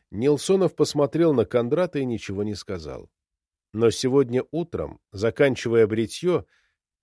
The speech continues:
через десять минут его ждали в кабинете Петропавла, где хромого Алёшку погрузят в гипноз, он вспомнил об этом разговоре. Показал бы себя хохочущий император, если бы Нил был не один —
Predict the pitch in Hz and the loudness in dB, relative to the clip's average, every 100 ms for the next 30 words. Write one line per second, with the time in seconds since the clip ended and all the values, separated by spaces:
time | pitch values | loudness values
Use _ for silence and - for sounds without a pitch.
0 | _ - 117 117 95 120 - 110 127 135 | _ -4 0 0 0 -2 -2 -2 0 0
1 | 95 101 101 98 104 110 95 - 104 127 | 0 -2 -2 0 2 2 0 -4 -4 0
2 | 117 - 92 101 113 110 175 147 90 82 | -2 -2 -6 -2 -2 0 0 0 0 -6
3 | 80 110 - 127 135 127 110 110 160 190 | -2 -2 2 0 2 2 2 2 0 -2
4 | - 90 107 101 120 110 127 98 127 139 | -6 -10 -6 -4 -2 2 2 0 -6 -6
5 | 113 73 - - _ _ _ _ _ 165 | -6 -6 -10 -20 _ _ _ _ _ 0
6 | 190 - - 226 214 180 165 170 165 151 | 0 -4 0 2 2 0 0 -2 -2 -2
7 | 135 151 117 80 - _ _ _ _ _ | -2 -4 -2 -4 -8 _ _ _ _ _
8 | _ _ _ _ _ _ 113 - 180 180 | _ _ _ _ _ _ -6 0 2 4
9 | 233 151 120 143 139 123 139 - 170 - | 2 2 -2 0 0 2 0 0 -2 -2
10 | 117 - 131 113 175 202 - 110 120 143 | -6 -4 -4 -2 2 2 2 0 0 -2
11 | - 127 131 147 160 135 143 135 147 151 | -2 -4 -2 -2 -2 0 0 2 0 0
12 | 127 101 76 | -2 -6 -8